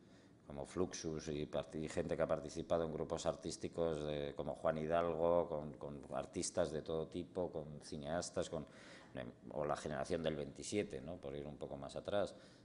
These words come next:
Quiero decir que tampoco es algo ni nuevo ni, ni inaudito en España, pero quizá Nueva York como metrópoli, el mundo del arte está más,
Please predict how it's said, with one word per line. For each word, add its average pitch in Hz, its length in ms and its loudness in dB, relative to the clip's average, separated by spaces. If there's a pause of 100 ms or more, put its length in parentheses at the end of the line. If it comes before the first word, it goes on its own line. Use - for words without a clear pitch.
Quiero 90 120 0
decir 87 120 2
que - 80 4
tampoco 85 340 2
es 92 120 4
algo 87 500 6
ni 85 340 -2
nuevo 98 380 8
ni, 90 340 4
ni 82 200 -2
inaudito 82 580 0
en 73 100 -4
España, 82 500 0 (800)
pero 90 340 6
quizá 95 920 12 (380)
Nueva 90 440 6
York 95 180 8
como 98 200 6
metrópoli, 92 760 4
el 85 380 4
mundo 92 380 4
del 90 160 8
arte 95 400 10
está 90 360 4
más, 85 560 2